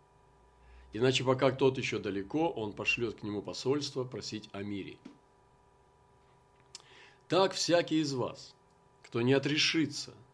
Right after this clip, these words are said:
от всего, что имеет, не может быть моим учеником. Соль – добрая вещь,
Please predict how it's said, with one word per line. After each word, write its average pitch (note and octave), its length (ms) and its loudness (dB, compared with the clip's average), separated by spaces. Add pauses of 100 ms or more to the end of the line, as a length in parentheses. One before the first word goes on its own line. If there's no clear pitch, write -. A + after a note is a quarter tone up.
(340)
от G2+ 160 -10
всего, B2 480 0
что F2 260 -8
имеет, A#2 360 -6 (920)
не G#2 140 -4
может B2 440 2
быть A2 220 -8
моим G2+ 260 -8
учеником. F#2+ 560 -12 (2250)
Соль – C3+ 320 4
добрая B2+ 380 0
вещь, - 400 -14